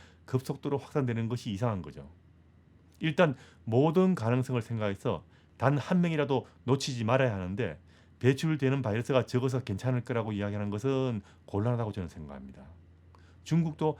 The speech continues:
한 명 환자에서부터 시작해서 초기에 안이하게 대처하는 바람에 대재앙이 생겼는데, 지금 우리는 철저하게 대비하고 있을까요? 저는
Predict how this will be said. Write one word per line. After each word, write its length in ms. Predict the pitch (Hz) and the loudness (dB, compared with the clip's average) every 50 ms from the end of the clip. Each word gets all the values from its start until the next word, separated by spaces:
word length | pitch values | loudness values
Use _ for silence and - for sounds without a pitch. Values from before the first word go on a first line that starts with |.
| - - - | -10 -20 -20
한 260 | - - - 180 180 | -8 -2 0 2 2
명 140 | 180 175 160 | 2 2 0
환자에서부터 600 | 131 - - 143 139 139 131 123 127 123 - 127 | -2 -4 -4 0 0 0 0 0 -2 -4 -4 -6
시작해서 600 | 117 - - 120 107 104 101 - 147 120 82 - - - - - - | -6 -2 -2 -2 -2 -2 -2 -2 -2 -2 -2 -4 -10 -18 -20 -20 -20
초기에 460 | - - 147 139 131 160 160 156 - - | -8 -6 -6 -4 -2 -2 0 0 0 0
안이하게 440 | - 147 151 151 139 135 131 131 | 0 0 2 2 0 0 0 -2
대처하는 400 | 107 113 110 - 123 113 107 101 | -2 -4 -4 -4 -4 -2 -2 -2
바람에 380 | 95 90 80 85 98 120 98 - - - - - - - - - | -4 -6 -6 -4 -4 -4 -4 -6 -10 -18 -20 -20 -20 -20 -20 -14
대재앙이 480 | - - 104 113 113 110 131 123 120 113 | -6 -2 -2 0 2 2 2 2 2 0
생겼는데, 540 | - 117 110 110 107 104 104 104 107 90 - - - - - - - - - | -2 -4 -4 -2 -2 -4 -2 -2 -4 -6 -6 -10 -18 -20 -20 -20 -20 -20 -8
지금 260 | - - 147 156 147 | 0 2 2 4 4
우리는 280 | 127 143 151 147 127 - - - - | 2 2 0 0 -2 -2 -6 -14 -20
철저하게 600 | - - - 151 - - 147 143 135 127 131 127 | -12 -10 -8 -8 -6 -4 -4 -4 -2 -2 -4 -4
대비하고 360 | 123 - 110 110 127 123 113 | -4 -4 -2 -2 -2 -2 -2
있을까요? 440 | 101 95 98 98 - 110 104 127 151 - - - - - - - - - - - - - - - - - - - - - - - - - - - - - - | -6 -8 -10 -10 -8 -8 -8 -8 -8 -12 -18 -20 -20 -20 -20 -20 -20 -20 -20 -20 -20 -20 -20 -20 -20 -20 -20 -20 -20 -20 -20 -20 -20 -20 -20 -20 -20 -20 0
저는 340 | - 147 160 156 131 113 - | 4 6 6 6 6 4 0